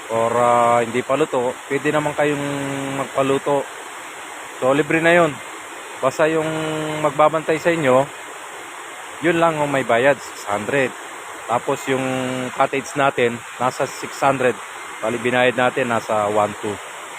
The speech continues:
Tapos, ah, yun nga, ah, nung una, hindi nagkaintindihan, no? So, ngayon, okay na. Tapos, pinahiram tayo ng,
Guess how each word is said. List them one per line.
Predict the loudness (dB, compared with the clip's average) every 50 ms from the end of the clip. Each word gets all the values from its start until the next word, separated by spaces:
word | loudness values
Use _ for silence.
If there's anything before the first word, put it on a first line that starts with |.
| -14 -12 -14 -14 -14 -14 -14 -14 -8 -2
Tapos, | -2 -2 0 0 0 -2 -2 -2 -8 -12 -4 -2
ah, | 0 2 2 2 4 4 2 2 2 0
yun | 0 -2 -2
nga, | 0 2 2 2 0 -2 -6 -12 -14 -14 -14 -14 -14 -14 -14 -14 -14 -14 -14 -14 -14 -14 -14 -14 -14 -14 -14 -14 -14 -10 -6 -2
ah, | 2 2 2
nung | 2 2 0 0 0
una, | 2 2 4 4 2 2 0 -2 -10 -14 -14 -14 -14 -14 -14 -14 -14 -14 -14 -14 -14 -14 -14 -14 -14 -14 -14 -14 -14 -14 -14 -14 -14 -14 -12 -12 -12 -12 -12 -12 -12 -12 -12 -12 -12 -12 -14 -14 -12 -12 -12 -12 -14 -14 -14 -12 -10 -6
hindi | 0 0 2
nagkaintindihan, | 2 2 4 4 2 2 2 -2 0 2 6 6 6 6
no? | 4 2 -4 -4 -4 -6 -12 -14 -14 -14 -14 -14 -10
So, | -6 -4 -4
ngayon, | -2 0 2 2 2 2 0 -4 -4 -6 -6 -8 -10 -10 -12 -12 -12 -12 -4 -2
okay | -2 0 0 0 -2 0
na. | -2 -4 -4 -6 -12 -12 -10 -8
Tapos, | -8 -6 -6 -6 -6 -6
pinahiram | -4 0 2 2 4 2 2 2
tayo | 2 2 2 2 2
ng, | 2 2 2 2 2 0 -2